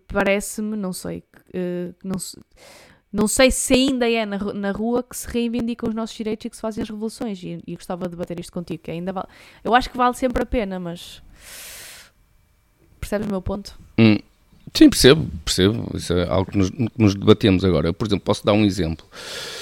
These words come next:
Speaker 2: Eh, o, o, vou dar um exemplo do Stop, voltando ao Stop, só para,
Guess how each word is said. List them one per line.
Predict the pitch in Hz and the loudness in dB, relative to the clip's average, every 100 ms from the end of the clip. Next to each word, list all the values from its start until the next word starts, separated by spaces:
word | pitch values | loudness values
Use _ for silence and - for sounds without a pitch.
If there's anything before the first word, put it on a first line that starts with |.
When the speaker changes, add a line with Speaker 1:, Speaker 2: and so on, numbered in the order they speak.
| - - - - | -12 -12 -8 8
Speaker 2:
Eh, | 117 101 95 92 87 | 10 12 10 8 6
o, | 90 - 107 | 2 2 2
o, | 98 - 101 98 | 2 0 0 0
vou | 104 | 6
dar | 98 | 8
um | 104 | 8
exemplo | 95 - | 6 4
do | 104 | 0
Stop, | - 90 87 | 4 2 4
voltando | 95 104 | 8 8
ao | 95 | 8
Stop, | - 101 - 107 | 8 6 8 4
só | |
para, | 98 | 8